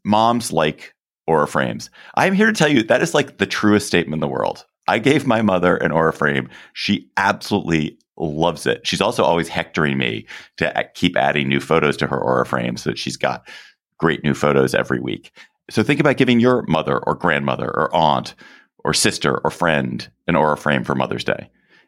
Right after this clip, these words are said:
It was named the best digital photo frame by Wirecutter and selected as one of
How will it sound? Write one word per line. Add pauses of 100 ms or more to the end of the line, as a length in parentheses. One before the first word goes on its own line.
It
was
named
the
best
digital
photo
frame
by
Wirecutter (380)
and
selected
as
one
of